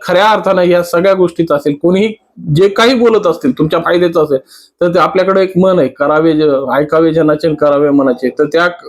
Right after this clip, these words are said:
मनाच्या पद्धतीने जर तुम्ही काम केलं, तर वास्तविक प-, परिस्थितीत तुम्हाला यश मिळेल आणि खऱ्या अर्थानं सामाजिक परिस्थिती जी आज तुमची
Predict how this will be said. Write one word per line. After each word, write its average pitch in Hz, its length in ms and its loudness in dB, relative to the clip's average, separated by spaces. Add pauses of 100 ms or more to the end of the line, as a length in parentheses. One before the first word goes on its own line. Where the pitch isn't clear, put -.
(140)
मनाच्या 156 540 0
पद्धतीने 165 560 -2
जर 160 140 2
तुम्ही 156 240 -2
काम 156 280 -2
केलं, 147 260 0 (440)
तर 139 60 2
वास्तविक 170 460 0 (100)
प-, 165 40 2
परिस्थितीत 156 720 0
तुम्हाला 147 280 0
यश 165 260 0
मिळेल 135 260 0 (360)
आणि 147 360 2
खऱ्या 160 300 0
अर्थानं 165 300 0
सामाजिक 160 500 -2 (100)
परिस्थिती 160 500 0
जी 175 100 2
आज 160 260 0
तुमची 175 480 -2